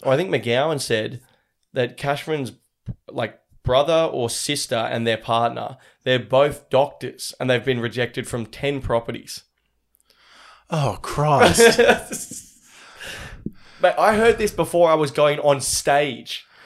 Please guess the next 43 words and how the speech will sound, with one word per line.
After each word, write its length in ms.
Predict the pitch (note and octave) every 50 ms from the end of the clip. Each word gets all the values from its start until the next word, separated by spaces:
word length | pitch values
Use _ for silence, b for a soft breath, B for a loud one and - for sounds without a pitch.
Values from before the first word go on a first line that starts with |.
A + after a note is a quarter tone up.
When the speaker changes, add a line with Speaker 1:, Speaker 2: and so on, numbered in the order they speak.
| b b b b
Speaker 2:
Oh 220 | F#3 F3+ F3 E3 D#3+
Speaker 1:
Oh, 40 | D3
Speaker 2:
my 220 | C3 A#2 G#2+ G#2+ G#2
God. 480 | G#2+ A#2 - D#3 E3 F3 D#3 D3 C3
Speaker 1:
how 100 | - G#3+
did 120 | - - -
I 120 | G#3+ G3+
even 240 | F#3 F3+ F3 D3+ C3
deliver 500 | D#3 D#3 C#3+ D3 E3 F3+ F3 F3 D3 C#3
a-, 180 | C#3 C#3 -
anything? 500 | - D3+ D#3 F#3 F#3 - - A#2+ G#2 - _ _ _ b b b b b b b b b _ - -
Speaker 2:
Dude, 240 | - F#3 F3 C3+ B2
my 200 | C3 C#3+ D3+ D3+
girlfriend 520 | C3+ A#2+ - C#3+ D3+ E3 D#3+ - F3+ E3
has 100 | D3+ B2 A#2
literally 400 | A#2+ C3 C3+ D3 C#3+ C#3 C#3 C3
been 300 | A2+ A#2+ A#2+ B2 A#2+ A2+
G'ing 340 | - - A#2+ A#2 B2 A#2+ A2+
you, 200 | A2 A2 G#2+ G#2+ -
me 200 | B2 A#2+ A#2+ A#2
up, 180 | A2+ A2+ A2+ -
being 140 | - A#2 A#2
like, 240 | A#2 G#2+ G2+ - -
"Rowan, 200 | F3 E3+ D#3+ E3
you're 120 | F#3 F#3+
a 60 | D#3
first 360 | - - - G2+ F2+ E2+ - -
year 100 | A#2+ A#2+
apprentice. 520 | B2 - - F#3 F3 D3+ A#2 F#2+ - - -
There's 180 | - D#3 D3+ -
so 180 | - - F#3
much 160 | F3 D#3 C#3 -
stability 560 | - - C3 G#2 C3 C#3 D#3+ E3+ D#3+ C3+ A#2+
in 120 | G#2+ G2
that." 200 | G2 F#2 - - -
<laughs> 180 | - - -
It's 200 | D#3 - - -
like, 160 | D#3 - -
I 140 | - F3 - -
make 140 | F#3+ F3+
twenty-four 480 | - - - E3+ E3+ D#3+ - - D3+ D3
fifty 400 | - - D#3+ D3 - - D3 C3
an 80 | B2